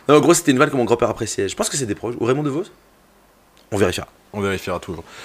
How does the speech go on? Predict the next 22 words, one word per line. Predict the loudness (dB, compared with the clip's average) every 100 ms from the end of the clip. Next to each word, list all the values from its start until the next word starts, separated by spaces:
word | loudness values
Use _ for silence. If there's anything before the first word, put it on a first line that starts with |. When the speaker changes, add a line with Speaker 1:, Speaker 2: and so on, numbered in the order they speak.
| 0
Speaker 2:
Non, | 2 4
on | 4
en | 4
était | 4 6
à, | 6 4
t'étais | 2 2 4
à | 4
Yonon | 4 2
peut-être. | 0 -2 0 0 -2 2
Speaker 1:
Ouais. | 2 2
Speaker 2:
Puis | -4 0
après, | 0 0 0
t'avais | 0 0
parlé | 0 0
de | 2
Lasmala | 2 2 2 2 2
qui | 0
était | -4
le | -4
truc | -4
charnière. | 2 4 4 4 4
Speaker 1:
Ouais. | 4